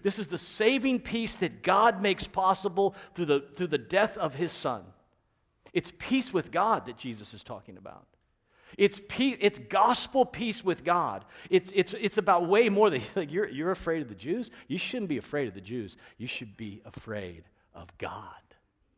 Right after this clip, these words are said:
You should fear God. Don't fear man. Fear God. And guess what?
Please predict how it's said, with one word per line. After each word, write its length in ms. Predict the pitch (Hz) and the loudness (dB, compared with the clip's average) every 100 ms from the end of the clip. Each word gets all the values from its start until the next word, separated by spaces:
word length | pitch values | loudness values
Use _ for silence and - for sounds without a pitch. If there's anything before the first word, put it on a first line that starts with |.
| _ _ _ _ _ _ _ _ _ - | _ _ _ _ _ _ _ _ _ -10
You 100 | 143 | -8
should 260 | - 98 | -8 -12
fear 380 | - - 113 92 - | -16 -16 -14 -14 -12
God. 280 | 101 123 - - _ _ _ _ _ _ _ _ _ _ _ _ _ _ | -10 -10 -12 -18 _ _ _ _ _ _ _ _ _ _ _ _ _ _
Don't 220 | - 135 - | -16 -14 -12
fear 420 | - 127 107 98 - _ _ _ - | -6 -4 -4 -10 -20 _ _ _ -16
man. 360 | 110 104 - 95 _ _ _ | -12 -12 -16 -20 _ _ _
Fear 220 | _ 139 107 | _ -10 -8
God. 340 | 107 110 120 _ _ _ _ _ _ _ _ _ _ _ _ _ _ _ _ _ _ _ - | -12 -14 -20 _ _ _ _ _ _ _ _ _ _ _ _ _ _ _ _ _ _ _ -14
And 160 | 104 | -10
guess 240 | 107 123 - | -8 -10 -10
what? 260 | 123 117 | -14 -14